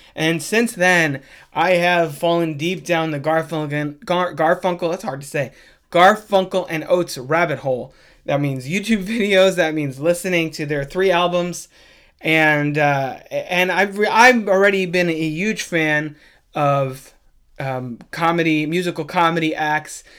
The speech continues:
In fact, I did an article for cheat sheet dot com on them. I'll include that in the, um, show notes below. And of the five acts that I included on that, Garfunkel and Oates is the only one that I had,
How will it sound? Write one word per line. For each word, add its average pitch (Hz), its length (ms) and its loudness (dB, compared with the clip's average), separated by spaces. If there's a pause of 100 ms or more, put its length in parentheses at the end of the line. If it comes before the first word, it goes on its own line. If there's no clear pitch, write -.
(240)
In - 60 -16
fact, 151 200 -4
I 147 60 -2
did 156 180 0
an 151 80 0
article 175 480 2
for 156 340 0
cheat 147 240 -6
sheet 151 180 -6
dot 143 200 -2
com 180 460 0 (280)
on 170 280 0
them. 170 240 2
I'll 147 160 0
include 147 300 -4
that 151 200 4
in 143 160 -2
the, 135 420 -6
um, 123 540 -10 (240)
show 156 240 -4
notes 143 200 -4
below. 220 500 2 (880)
And 180 380 4 (100)
of 208 220 6
the 214 160 6
five 196 840 4
acts 185 360 2
that 170 120 4
I 160 60 4
included 180 400 0
on 156 200 2
that, 147 280 0
Garfunkel 190 440 2
and 185 60 0
Oates 185 160 2
is 160 100 -8
the 170 100 0
only 196 180 0
one 175 240 0
that 160 160 4
I 156 160 2
had, 151 320 -4